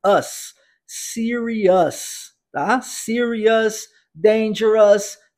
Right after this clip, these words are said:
fabulous, ok? Octopus,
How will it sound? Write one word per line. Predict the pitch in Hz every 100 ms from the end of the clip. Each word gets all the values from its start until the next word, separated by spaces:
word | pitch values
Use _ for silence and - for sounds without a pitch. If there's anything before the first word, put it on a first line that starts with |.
| -
fabulous, | - 202 202 185 208 196 208 196 202 196 - _ _ -
ok? | 143 202 233 226 _ -
Octopus, | 196 202 - - 202 - 214 202 196 -